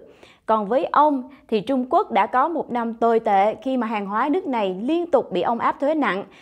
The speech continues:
mang về cho nước Mỹ hàng tỷ đô la. Chia sẻ về cam kết lựa chọn một phụ nữ làm bạn đồng hành tranh cử của đối thủ Joe Biden, Tổng thống Trump cũng nói là cái việc ông Biden chọn một phụ nữ làm ứng cử viên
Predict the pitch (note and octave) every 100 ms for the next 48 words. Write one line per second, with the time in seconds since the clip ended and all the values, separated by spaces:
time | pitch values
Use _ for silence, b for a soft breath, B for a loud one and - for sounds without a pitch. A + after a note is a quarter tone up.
0 | B A#3+ D4 D#4 B3 A3+ F#3+ B3 D4+ C#4+
1 | F#3 D#3+ - A#3 F3 - C#3+ D3 A3+ A3
2 | A#3+ A3+ - B B B B - F#4 F#4
3 | C4+ D4+ D4+ - D4+ D4+ F#4 C4+ G#3+ B3
4 | G#3+ A#3 A3+ A3+ A#3 G3+ D4 B3 G#3 F#3
5 | A#3 A3+ A3 A3+ A3 B3+ B3 B3 F3 A3
6 | E4+ F#3+ G#3+ B3+ D4+ F4 E3+ A#3 - C4
7 | B3 B3 C4+ C4 C#4+ C4 B B B -
8 | A#3 D#4 F#4+ F4 C#4 C4 G3 B3+ C#4+ D4
9 | G4 F4 F#3+ B B _ G4+ F4+ D4 C4+
10 | D#4+ E4+ D#4 C#4+ A#3+ A3+ A3+ G#3+ A#3 A3
11 | G#3+ A3+ A3 G3 D4+ C#4 G#3 - C#4+ G#4+
12 | - F#3 C#4 D4+ C#4 C4+ C4